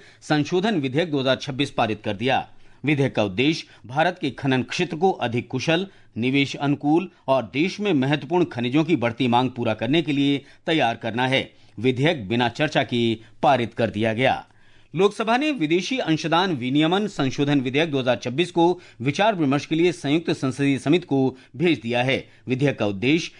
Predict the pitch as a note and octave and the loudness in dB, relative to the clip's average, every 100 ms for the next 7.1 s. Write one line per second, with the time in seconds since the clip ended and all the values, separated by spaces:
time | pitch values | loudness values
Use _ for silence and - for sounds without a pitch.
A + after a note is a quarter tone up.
0 | - B2+ D#3 E3 A3 D3+ C3 A#2+ A#2 C#3+ | -10 -2 0 2 0 0 -2 -2 0 0
1 | E3+ - G#2 A#2+ D3+ D#3+ F3+ G3 G3 C3+ | -2 -8 -8 -2 2 2 2 -2 -4 -4
2 | A#2+ C#3 E3 B2+ B2 A#2+ F#2+ A2+ - D3 | 0 2 2 0 0 0 0 -4 -2 0
3 | D#3+ E3 - - C#3+ F#3 F#3 D3+ B2+ C#3 | 0 -2 -12 -2 2 2 0 -4 -2 -2
4 | A#2+ C3 G#2 A#2+ D#3+ F#3 - _ - C3+ | 0 -2 -2 -2 0 -2 -6 _ -2 0
5 | B2 G2+ A2+ D#3 - A2+ A#2+ D3+ G3+ C3 | 2 0 -2 -2 -2 -4 -2 0 0 -2
6 | A2+ A#2 C3+ C#3 C3 G#2 C3+ D3+ D3+ D3 | -2 0 0 0 -2 0 -2 0 2 2